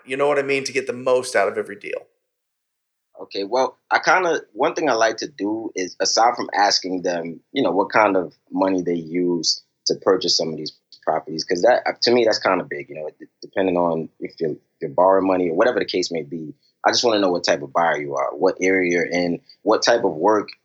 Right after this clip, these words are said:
Speaker 2: have you done so far, you know, if you don't mind. You know, let's look at some of your work. What type of work are you into? Do you like big projects, small projects, two bedrooms, three bedrooms? Like, what,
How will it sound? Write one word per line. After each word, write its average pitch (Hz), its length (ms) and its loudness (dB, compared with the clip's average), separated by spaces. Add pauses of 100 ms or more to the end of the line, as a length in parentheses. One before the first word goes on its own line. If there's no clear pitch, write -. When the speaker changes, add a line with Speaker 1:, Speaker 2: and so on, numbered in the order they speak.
(120)
Speaker 2:
have 98 220 2
you 92 80 -8
done 95 320 0
so 87 220 0
far, 90 360 2
you 82 60 -6
know, 85 220 -6 (100)
if - 80 -20
you 92 60 -8
don't 85 180 -2
mind. 90 320 -2
You 139 160 2
know, 123 120 2
let's 104 200 -2
look 107 140 -2
at - 80 0
some 101 160 2
of 92 100 -2
your 85 120 -2
work. 90 300 2 (260)
What 98 200 0
type 101 160 2
of 87 80 -6
work 95 180 0
are 90 60 0
you 85 140 -6
into? 110 280 -2
Do 71 120 -14
you 82 60 -4
like 80 200 -2
big 98 220 0
projects, 82 460 0
small 92 260 4
projects, - 480 -4
two 104 200 -2
bedrooms, 80 440 -2
three 101 220 0 (180)
bedrooms? 73 480 -2
Like, 76 100 -2
what, 92 220 2